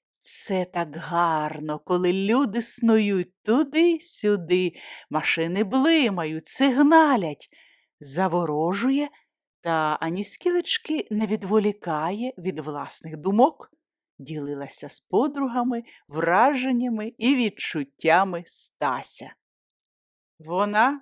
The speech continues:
якби мала можливість, блукала б цілими днями викрутасами сплутаних у пучки різношерстних міських вулиць.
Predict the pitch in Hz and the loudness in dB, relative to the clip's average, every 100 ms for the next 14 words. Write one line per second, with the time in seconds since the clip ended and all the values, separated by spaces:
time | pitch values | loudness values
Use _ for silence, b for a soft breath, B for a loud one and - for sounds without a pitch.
0 | _ 180 208 240 175 175 277 196 220 226 | _ -4 0 0 0 -2 0 4 6 6
1 | 185 185 262 311 392 285 196 - - 156 | 6 0 0 4 4 4 2 -4 -14 -6
2 | 185 320 - 403 403 320 - - - 453 | 2 2 6 8 8 6 0 -8 0 6
3 | 440 349 294 254 180 240 415 339 190 - | 6 6 2 0 0 4 4 4 0 -4
4 | B B B 160 269 - 311 - 359 359 | B B B 0 2 2 -2 2 2 4
5 | - 277 294 - - - 196 339 359 269 | 4 2 2 -2 -8 -2 2 4 4 2
6 | 240 - 220 - 240 - - - 311 370 | 2 0 -6 -2 -2 0 -4 -2 0 0
7 | 370 - 180 220 180 190 - - 190 240 | 0 -8 -2 0 0 -4 -4 0 2 2
8 | 277 - 269 - 185 175 - - 170 - | 0 -2 -2 -2 -8 -8 -10 -10 -10 -10
9 | 151 147 135 - - | -6 -6 -8 -12 -18